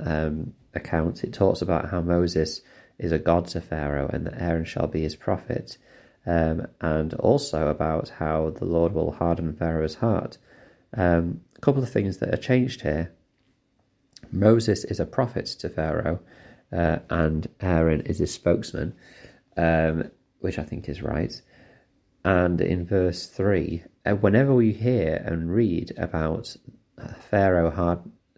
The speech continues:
Pharaoh's heart being hardened by the Lord, uh, it is, um, adjusted to Pharaoh hardening his heart, um, as, as God has said,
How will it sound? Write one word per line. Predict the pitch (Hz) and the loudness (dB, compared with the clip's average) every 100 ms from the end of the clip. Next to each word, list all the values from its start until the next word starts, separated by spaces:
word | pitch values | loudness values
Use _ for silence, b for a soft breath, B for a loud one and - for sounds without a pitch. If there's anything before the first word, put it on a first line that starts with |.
| _ | _
Pharaoh's | - 101 92 85 | 0 2 2 0
heart | - 95 - | 0 -2 0
being | 85 82 | -2 -2
hardened | 85 87 82 80 78 - | 0 0 0 -2 -4 -4
by | 80 | -4
the | 80 80 | -2 0
Lord, | 101 82 85 - B B B B _ 85 | 2 2 -2 -6 B B B B _ -4
uh, | 82 | -2
it | - - | -2 0
is, | 85 80 - - | 0 0 -6 -4
um, | 78 78 80 80 - | 0 2 0 -4 -8
adjusted | - - 107 - - - | -4 -2 -2 -4 -18 -12
to | - 80 78 | -2 -2 0
Pharaoh | - 87 87 85 85 B B | 2 4 4 2 0 B B
hardening | - 87 85 - 85 80 | -4 0 0 0 -6 -2
his | 131 127 | -2 -2
heart, | - 78 - - - b b b b b - | -2 -4 -4 -6 -14 b b b b b -4
um, | 82 78 | 0 0
as, | 139 80 - - | -2 -4 -6 -6
as | 85 | -6
God | 85 82 80 - | -2 -2 -2 -4
has | 80 - | -6 -2
said, | 92 73 | -2 -2